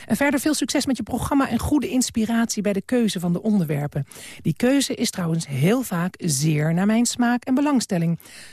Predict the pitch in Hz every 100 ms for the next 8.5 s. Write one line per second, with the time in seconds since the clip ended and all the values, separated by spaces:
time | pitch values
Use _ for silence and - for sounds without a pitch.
0 | - 202 175 165 - 160 - 170 160 170
1 | 196 - 170 175 170 160 165 165 170 165
2 | 165 151 - 165 156 151 180 147 151 151
3 | - - - - 156 160 160 160 151 160
4 | 160 156 - 156 151 139 - 143 143 -
5 | _ - 202 214 - 196 - - - -
6 | 185 190 196 208 226 269 147 143 143 143
7 | - - 220 311 - 180 151 185 262 262
8 | 233 - - 185 -